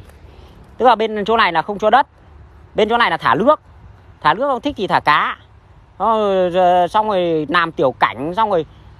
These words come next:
chùa, đình chùa, miếu mạo, xong rồi ông nào mà, mà hâm mộ cái môn karaoke thì có thể là, là đắp cái, cái quán hát mấy cả các thứ này. Mấy cả tầm quất người mù ở đây này.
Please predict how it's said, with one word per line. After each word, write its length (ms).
chùa, 440
đình 320
chùa, 340
miếu 280
mạo, 360
xong 160
rồi 160
ông 200
nào 200
mà, 240
mà 280
hâm 220
mộ 180
cái 120
môn 260
karaoke 680
thì 100
có 120
thể 160
là, 140
là 180
đắp 260
cái, 160
cái 220
quán 260
hát 280
mấy 140
cả 160
các 80
thứ 100
này. 280
Mấy 120
cả 160
tầm 160
quất 180
người 140
mù 260
ở 80
đây 120
này. 380